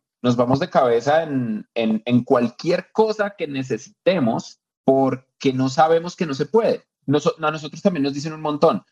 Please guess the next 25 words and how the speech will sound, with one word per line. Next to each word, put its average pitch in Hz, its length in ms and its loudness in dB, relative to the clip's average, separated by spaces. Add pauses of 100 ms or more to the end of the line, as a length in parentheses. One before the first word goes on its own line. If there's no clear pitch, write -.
(200)
"Fred, 190 180 2
¿ustedes 143 260 0
por - 160 -4
qué 135 100 0
no 131 60 2
se 143 140 -6
certifican 127 480 0
con 151 160 -2
el 131 100 4
Ministerio 123 460 0
de 151 60 2
Educación?". 147 520 -4 (260)
Porque - 220 0
si 190 60 2
nos 190 100 0
certificamos 185 340 0
con 381 80 -10
el 330 40 -4
Ministerio 185 260 0
de - 80 -4
Educación, 127 320 0 (240)
simplemente 170 460 -4
somos 180 180 -4
otra 196 160 -2
escuela - 400 0